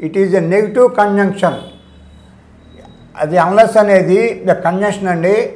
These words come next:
That is a negative conjunction, uh, used in that the conditional sentences. It is a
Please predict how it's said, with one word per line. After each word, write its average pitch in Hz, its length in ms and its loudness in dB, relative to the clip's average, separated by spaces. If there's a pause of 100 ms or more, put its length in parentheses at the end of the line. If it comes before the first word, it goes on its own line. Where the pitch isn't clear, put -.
That 170 200 -2
is 190 140 0
a 175 120 2
negative 196 420 0
conjunction, 180 500 -2 (1300)
uh, 165 520 0
used 196 220 -2
in 196 60 0 (120)
that 214 120 0 (500)
the 156 60 -2 (120)
conditional 190 440 0 (100)
sentences. 151 540 -4 (420)
It 143 160 -12
is 165 140 -4 (120)
a 202 40 2